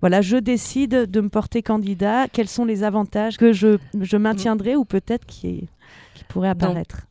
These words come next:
Speaker 2: la, quand vous vous portez candidat, effectivement, il y aura deux démarches à faire. Entrer en contact avec le Greta Viva cinq pour qu'on puisse vous, vous, euh, recevoir en entretien et en, et en sélection,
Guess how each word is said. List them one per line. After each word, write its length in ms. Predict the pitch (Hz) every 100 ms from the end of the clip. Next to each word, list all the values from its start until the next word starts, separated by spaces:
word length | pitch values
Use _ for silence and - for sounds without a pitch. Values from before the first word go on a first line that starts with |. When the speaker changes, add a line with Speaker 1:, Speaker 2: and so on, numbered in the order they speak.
| -
Speaker 2:
la, 500 | 170 170 170 156 135
quand 200 | 202 202
vous 140 | 202
vous 140 | 185 175 _
portez 240 | - -
candidat, 400 | 196 180 170 165 165
effectivement, 500 | - 165 170 170 170
il 100 | 160
y 60 |
aura 160 | 151 160
deux 180 | 151 202
démarches 400 | 175 170 - 160
à 60 |
faire. 340 | 156 247 330 214
Entrer 300 | 185 - 190
en 100 | 180
contact 460 | 170 165 180 -
avec 260 | 156 156 -
le 80 | 160
Greta 320 | 160 156 156
Viva 300 | 147 151 147
cinq 340 | - 170 170
pour 180 | - 151
qu'on 160 | 160 156
puisse 280 | - 160
vous, 180 | 147 143 - - _
vous, 320 | 147 151 160 147
euh, 160 | 135
recevoir 580 | 135 180 - 156 165 151
en 120 | 151
entretien 500 | 147 160 151 - 151
et 140 | 147 131
en, 80 | -
et 140 | 139
en 100 | 147
sélection, 600 | 156 160 156 - - 175